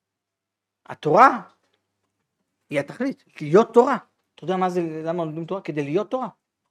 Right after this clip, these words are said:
כדי לחשוב תורה, ולרצות תורה, ולהרגיש תורה, ולהיות תורה. תורה זה לא מה שכתוב בספר. גם כתוב בספר תורה.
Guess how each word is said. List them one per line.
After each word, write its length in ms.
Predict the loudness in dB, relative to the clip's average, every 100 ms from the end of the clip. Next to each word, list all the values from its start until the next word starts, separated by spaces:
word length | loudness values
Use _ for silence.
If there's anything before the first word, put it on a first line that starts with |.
| _ _
כדי 140 | -6
לחשוב 440 | -6 -2 0 0 2
תורה, 280 | 2 2 -2
ולרצות 460 | -6 -6 -4 -4
תורה, 280 | -2 -2 -4 -4
ולהרגיש 460 | -6 -6 -8 -6
תורה, 340 | -2 -2 -2 -10 _ _ _ _ _
ולהיות 440 | -6 2 4 4
תורה. 240 | 2 -2 -4 -12 _ _ _ _ _ _ _ _ _ _
תורה 240 | 2 6 8
זה 60 | 8
לא 160 | 6 4
מה 60 |
שכתוב 280 | 4 2 4
בספר. 460 | 0 2 2 0 -12 _ _ _ _ _ _ _ _ _ _ _ _ _ _ _ _ _ _ _ _ _ _ _ _ _ _ _ _ _ _ _ _ -10
גם 220 | 8 10 10
כתוב 280 | 4 2 6
בספר 320 | 8 6 4
תורה. 320 | 4 4 4